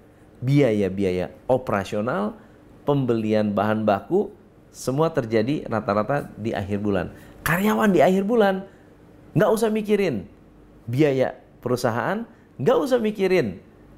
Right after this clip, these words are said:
inventory, tidak usah mikirin biaya gaji. Anda malah menikmati gaji dengan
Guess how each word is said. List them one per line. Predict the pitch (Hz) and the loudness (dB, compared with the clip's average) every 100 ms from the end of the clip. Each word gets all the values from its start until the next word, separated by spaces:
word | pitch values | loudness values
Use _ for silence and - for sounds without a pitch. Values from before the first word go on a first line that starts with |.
| - 165 | -4 0
inventory, | 151 147 135 131 131 185 269 - _ - | 0 0 0 2 0 -2 -6 -14 _ -4
tidak | 277 311 320 302 - | 0 0 2 2 2
usah | 254 277 | 0 0
mikirin | 277 254 254 262 262 240 - - - - - - | 0 -2 0 2 2 0 -10 -20 -20 -20 -20 -12
biaya | 107 110 104 101 | -2 2 4 4
gaji. | 101 165 113 87 82 - - - - - - | 2 0 -4 -10 -14 -20 -20 -20 -20 -16 -6
Anda | 110 107 139 160 | -2 0 0 2
malah | 143 170 170 | 0 0 -2
menikmati | 135 123 120 - 160 190 - - - - - - 107 | -4 -2 -2 -2 -2 -2 -6 -18 -20 -20 -20 -14 -4
gaji | 123 120 107 139 143 | 0 0 -2 -4 -2
dengan | 113 113 160 190 | -2 0 -2 -4